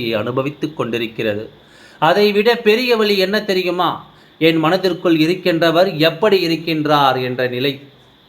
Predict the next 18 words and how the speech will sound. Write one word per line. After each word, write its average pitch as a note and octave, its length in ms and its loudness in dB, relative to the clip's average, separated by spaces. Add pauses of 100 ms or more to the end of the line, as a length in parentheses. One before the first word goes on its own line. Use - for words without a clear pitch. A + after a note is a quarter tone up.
(640)
தெரியாமல் C3 600 0
தானே C#3+ 320 2
நீ C3+ 140 -2
தவித்துக் B2 520 -6
கொண்டிருக்கின்றாய். G#2 800 -8 (520)
உன் E3+ 300 6
உயிரினும் E3 640 2
மேலான E3 580 4
உறவை D3+ 360 2
பற்றி D#3+ 400 -2
உண்மையான C3 680 0
விஷயத்தை D3+ 520 -4
சொல்வதற்கு B2 680 -4
இந்த A#2+ 220 -2
வராகியானவள் B2 1080 0
நான் G#2 220 -6
வந்திருக்கும் A#2 600 -8
பொழுது, B2+ 320 0